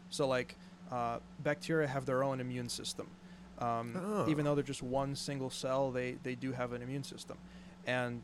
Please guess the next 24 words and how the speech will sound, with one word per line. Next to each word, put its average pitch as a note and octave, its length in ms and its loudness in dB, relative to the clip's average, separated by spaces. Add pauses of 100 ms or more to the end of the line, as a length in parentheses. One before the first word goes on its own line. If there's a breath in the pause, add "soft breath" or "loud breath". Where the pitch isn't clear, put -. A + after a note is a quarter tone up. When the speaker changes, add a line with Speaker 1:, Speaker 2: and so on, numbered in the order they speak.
Speaker 1:
that C3+ 200 2 (440)
lab C3+ 260 4
was B2 120 -2
just - 180 -4
studying C3+ 380 2
how B2+ 160 4
that A#2 140 2
works. - 480 -2 (120)
And C3 120 -2
they C3+ 60 -2
found C3+ 320 0
out, B2+ 280 6 (760)
basically C#3+ 400 2
they B2+ 100 -2
found C3 180 0
out B2+ 80 -2
something B2+ 300 -6
cool, C#3 340 2
which B2+ 200 -4
is B2+ 140 -6
that C3 280 4 (600)
they C#3 180 4
have D3 340 0
this C3+ 440 -2